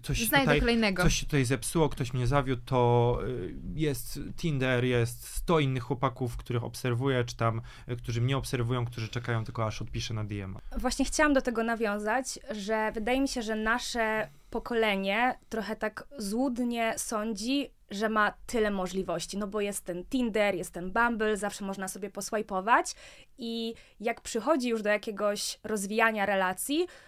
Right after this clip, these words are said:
Speaker 3: to ludzie często chcą zjeść ciastko i mieć ciastko.
Speaker 1: Oj,
Speaker 2: Mhm.
Speaker 1: tak.
Speaker 2: Jeszcze chciałam dopowiedzieć do Kuby, że słowo, którego nie użyłeś,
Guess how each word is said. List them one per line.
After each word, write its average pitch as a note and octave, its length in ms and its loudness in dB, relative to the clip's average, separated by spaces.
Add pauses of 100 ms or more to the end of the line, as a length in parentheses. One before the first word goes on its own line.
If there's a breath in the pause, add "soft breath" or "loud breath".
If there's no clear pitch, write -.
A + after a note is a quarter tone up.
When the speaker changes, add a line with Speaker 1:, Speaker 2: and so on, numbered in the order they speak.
(120)
Speaker 3:
to A#3 100 2
ludzie B3 240 0
często A3+ 760 0
chcą G3 540 -2 (200)
zjeść G3+ 380 -6
ciastko D4 580 0 (140)
i G3+ 80 -4
mieć F#3+ 280 -4
ciastko. A2+ 380 0
Speaker 1:
Oj, G2 120 4
Speaker 2:
Mhm. F#2+ 320 0
Speaker 1:
tak. - 240 -10 (100)
Speaker 2:
Jeszcze A3 200 -2
chciałam A3+ 220 2
dopowiedzieć G#3 420 0
do G3+ 340 4
Kuby, G#3+ 300 0
że F#3+ 380 2 (140)
słowo, B3 260 2
którego G#3 360 0
nie G#3+ 160 2
użyłeś, G#3+ 500 2